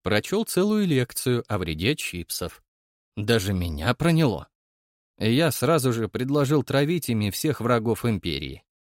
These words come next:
Впрочем, Толстому всё же пришлось прервать свой перекус, поскольку динамики в коридоре с хрипом и присвистом сообщили,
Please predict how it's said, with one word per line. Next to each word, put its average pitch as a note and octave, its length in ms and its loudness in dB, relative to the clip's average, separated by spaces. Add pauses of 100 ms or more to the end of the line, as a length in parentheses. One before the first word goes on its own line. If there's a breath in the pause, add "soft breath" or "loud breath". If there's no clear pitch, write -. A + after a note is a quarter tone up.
(200)
Впрочем, - 560 -2 (280)
Толстому C#3+ 500 2
всё C3 220 0
же G2+ 140 -4
пришлось G#2+ 480 -2
прервать B2 480 0
свой F2+ 240 -6
перекус, F#2+ 500 -4 (200 loud breath)
поскольку C#3+ 440 0
динамики B2+ 520 2
в - 40 -18
коридоре C#3+ 400 2
с - 80 -4
хрипом D3+ 480 0
и C3+ 100 -2
присвистом C3+ 680 -2
сообщили, G2+ 680 -2